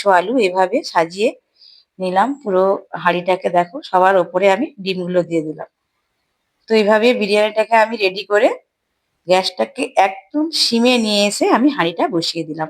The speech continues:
আধ ঘন্টা এরকম বসিয়ে রেখেছিলাম। তো আমার বিরিয়ানি রেডি। আমার বিশেষ অতিথিরাও বাড়িতে চলে এসেছিল, আমি পরিবেশন করে দিয়েছি। দেখো, তো সেভাবে ভালো করে তুলতে পারিনি,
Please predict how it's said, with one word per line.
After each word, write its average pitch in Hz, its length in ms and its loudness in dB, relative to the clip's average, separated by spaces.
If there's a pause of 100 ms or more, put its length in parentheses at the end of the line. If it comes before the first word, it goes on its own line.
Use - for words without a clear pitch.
(120)
আধ 185 160 4 (100)
ঘন্টা 180 320 -4
এরকম 190 320 0
বসিয়ে 170 300 -2
রেখেছিলাম। 190 440 -2 (480)
তো - 40 -2
আমার 180 240 4
বিরিয়ানি 190 440 0
রেডি। 226 320 0 (220)
আমার 175 280 2
বিশেষ 185 480 -4
অতিথিরাও 196 600 0
বাড়িতে 180 400 -2
চলে 220 240 -2
এসেছিল, 220 360 -2 (680)
আমি 170 200 -4
পরিবেশন 196 520 0
করে 196 200 2
দিয়েছি। 196 360 -2 (500)
দেখো, 170 300 -2 (640)
তো 185 60 -2 (120)
সেভাবে 208 300 4
ভালো 190 260 4
করে 208 180 0
তুলতে 202 340 -10
পারিনি, 202 400 -2